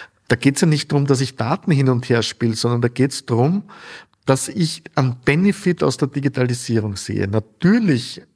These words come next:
ganz wichtig, dass meine persönlichen Daten geschützt sind. Das ist eine Grundvoraussetzung. Das darf aber nie Hemmnis sein,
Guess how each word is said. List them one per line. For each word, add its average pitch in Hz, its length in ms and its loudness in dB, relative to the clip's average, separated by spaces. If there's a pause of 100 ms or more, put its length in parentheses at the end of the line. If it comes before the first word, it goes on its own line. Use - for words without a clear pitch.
(100)
ganz 127 320 -6
wichtig, 131 340 -4
dass 123 220 -4
meine 120 240 0
persönlichen 120 500 -2
Daten 113 320 -4
geschützt - 480 -6
sind. 151 220 0 (480)
Das - 320 -2
ist 117 180 -4
eine 107 80 2
Grundvoraussetzung. 117 800 0
Das - 160 -4
darf 95 220 0
aber 104 160 0
nie 113 320 2
Hemmnis 127 720 0
sein, 120 360 0